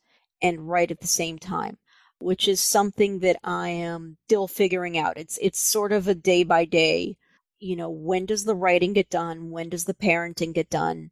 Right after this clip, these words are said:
When does, you know, everything else that goes along with both of those get done? And sort of protecting my career from my family and the other way around. It's all this continual work in progress,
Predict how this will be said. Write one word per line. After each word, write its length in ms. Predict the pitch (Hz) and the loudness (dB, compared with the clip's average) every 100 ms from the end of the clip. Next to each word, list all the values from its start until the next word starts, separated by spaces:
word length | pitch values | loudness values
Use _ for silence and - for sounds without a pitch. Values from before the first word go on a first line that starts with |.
| - | -8
When 260 | 180 175 180 | -2 -2 2
does, 680 | 175 170 165 156 - - - | 4 4 0 -2 -2 -4 -6
you 80 | 170 | -8
know, 160 | 170 | -2
everything 420 | 170 180 180 180 | -2 -4 -4 -2
else 440 | 165 156 - - - | 0 2 0 0 -2
that 140 | 180 | -4
goes 180 | 170 170 | -4 -8
along 280 | 170 165 160 | -2 -2 -2
with 160 | 160 - | -6 2
both 200 | 190 196 | 2 2
of 80 | 175 | -2
those 200 | 160 - | -4 -4
get 180 | 170 | -4
done? 340 | - 170 160 - - | -2 -2 -4 -12 2
And 260 | 196 175 - | 4 4 4
sort 220 | 220 185 | 2 2
of 200 | 180 - | 0 -2
protecting 800 | - 226 - 233 220 - 196 180 | -2 -2 2 2 2 2 2 2
my 140 | 175 175 | 0 0
career 480 | - 190 185 185 180 | -2 -10 -6 -6 -8
from 180 | 175 | -8
my 140 | 170 170 | -4 -4
family 640 | - 175 175 170 165 165 | 0 0 0 -2 -6 -4
and 120 | 175 | -2
the 120 | 170 170 | 0 0
other 140 | 170 | 0
way 180 | 160 156 | -6 -6
around. 420 | 151 165 - - - - - - | -6 -6 -6 -10 -18 -20 -14 -2
It's 180 | 185 - | -2 2
all 180 | 180 185 | 4 4
this 180 | 214 - | 4 -2
continual 640 | 233 180 214 185 202 196 | -2 -2 -2 0 0 -2
work 220 | 170 180 | -2 -4
in 80 | - | -6
progress, 640 | - 170 170 226 311 - | 0 2 4 4 2 0